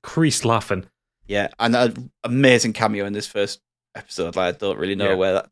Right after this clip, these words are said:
Speaker 2: how they pulled that one off, but, um, a really great cameo. I won't spoil that, but yeah, it's the, the sister Michael is just hilarious as the, uh,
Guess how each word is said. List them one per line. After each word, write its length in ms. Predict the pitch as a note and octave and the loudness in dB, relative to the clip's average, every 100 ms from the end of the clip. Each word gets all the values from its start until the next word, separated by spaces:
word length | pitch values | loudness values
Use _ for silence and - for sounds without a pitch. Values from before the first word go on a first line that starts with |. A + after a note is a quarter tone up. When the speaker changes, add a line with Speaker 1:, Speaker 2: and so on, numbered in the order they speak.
| _ | _
Speaker 2:
how 140 | - G#2 | -8 -4
they 100 | F#2+ | -4
pulled 280 | - G#2+ G2 | -4 -4 -2
that 160 | F#2 | -2
one 120 | F#2+ G2+ | 0 -2
off, 220 | F2+ - | -4 -6
but, 240 | - F2 - _ _ _ _ _ _ | -10 -10 -10 _ _ _ _ _ _
um, 280 | - F#2 F2+ | -6 -4 -4
a 60 | F2 | -6
really 280 | G#2+ G#2 | -2 -2
great 220 | F#2+ F#2+ - | -2 -4 -4
cameo. 340 | G2+ F#2 G2 | -6 -6 -6
I 40 | F#2+ | -6
won't 200 | G2+ - | -6 -8
spoil 300 | - F2+ F2 | -10 -8 -6
that, 180 | F#2 - | -6 -8
but 140 | F#2+ | -2
yeah, 180 | C3 C3 | 4 6
it's 480 | B2+ B2 - - - _ | 6 0 -2 -8 -10 _
the, 280 | A#2+ A#2+ - | -4 -2 -2
the 200 | G#2+ C3 | -2 -2
sister 360 | - C#3+ - B2 | 0 0 2 2
Michael 560 | A#2+ B2 - A#2+ A2+ - | 4 2 2 2 2 0
is 520 | G2+ A2 G2 - - _ - | 0 0 0 -4 -6 _ -10
just 220 | G#2+ - | -10 -6
hilarious 800 | A2+ G#2+ G#2 G#2 G#2 G#2 - - - | 0 2 2 4 2 0 -4 -8 -14
as 160 | G2+ | -6
the, 360 | G2 G2+ G2 F2 | -2 0 0 0
uh, 240 | F#2+ F#2+ | 0 -2